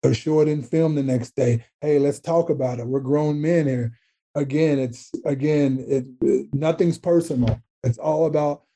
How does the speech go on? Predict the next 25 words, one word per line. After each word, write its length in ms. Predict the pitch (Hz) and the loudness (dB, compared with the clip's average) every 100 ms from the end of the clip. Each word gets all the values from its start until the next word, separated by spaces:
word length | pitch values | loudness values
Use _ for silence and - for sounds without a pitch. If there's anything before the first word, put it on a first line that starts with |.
| _ _ - | _ _ -4
trying 240 | 156 147 | 0 2
to 40 | 139 | 2
get 180 | 147 143 | 2 0
the 80 | |
best 320 | 127 143 135 156 | 0 0 0 0
out 120 | 139 | 0
of 60 | |
your 120 | 135 127 | 0 0
team, 320 | 147 143 135 | 0 0 2
and, 240 | 127 131 | 0 -2
and 200 | 135 135 | -6 -4
we 120 | 139 139 | -2 2
all 180 | 139 | 2
wanna 240 | 135 135 127 | 2 0 2
win. 400 | 131 135 127 120 | 2 2 2 0
And, 200 | 117 127 | -2 -2
and 220 | 131 123 | 0 0
I 60 | 120 | 2
think 260 | 143 131 | 2 2
that's 180 | 131 120 | 0 0
the 100 | 127 | 0
reason 280 | 123 123 120 | 2 2 2
they 140 | 120 | 0
do 260 | 117 127 | 0 2
it. 100 | 117 | 0